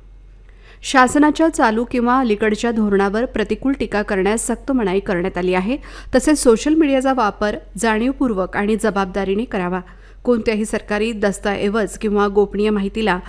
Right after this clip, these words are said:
पूर्वपरवानगीशिवाय अपलोड किंवा शेअर करू नका. तुमचा प्रोफाईल फोटो वगळता सोशल मीडिया पोस्टमध्ये सरकारी लोगो, नाव, पत्ता, वाहन किंवा इमारत यासारख्या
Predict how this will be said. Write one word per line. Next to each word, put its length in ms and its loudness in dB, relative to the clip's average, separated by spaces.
पूर्वपरवानगीशिवाय 1160 2
अपलोड 420 0
किंवा 260 0
शेअर 300 -6
करू 240 -2
नका. 240 -2
तुमचा 360 2
प्रोफाईल 480 0
फोटो 320 -2
वगळता 520 0
सोशल 380 0
मीडिया 300 0
पोस्टमध्ये 680 0
सरकारी 580 -2
लोगो, 420 0
नाव, 320 0
पत्ता, 340 -4
वाहन 440 0
किंवा 300 0
इमारत 520 -2
यासारख्या 600 -2